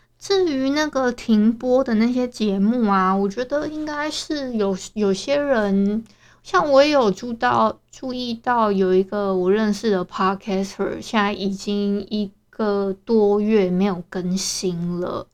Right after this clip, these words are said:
那我是觉得也有点惋惜，我也不好意思去问说，“诶，最近怎么啦？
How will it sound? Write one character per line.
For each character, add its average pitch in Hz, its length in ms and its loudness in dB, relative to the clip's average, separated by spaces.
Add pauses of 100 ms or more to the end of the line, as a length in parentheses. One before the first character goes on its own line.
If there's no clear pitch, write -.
(160)
那 180 160 0
我 226 100 4
是 302 180 0
觉 233 180 0
得 208 200 4
也 202 200 2
有 202 140 2
点 233 140 0
惋 220 280 2
惜， 208 140 -2
我 214 140 2
也 202 60 0
不 202 140 -2
好 185 160 2
意 196 60 2
思 196 140 -2
去 202 100 -6
问 202 280 2
说 208 260 0
，“诶， 226 140 2
最 220 260 0
近 202 460 2
怎 214 200 -8
么 175 280 -4
啦？ 190 520 2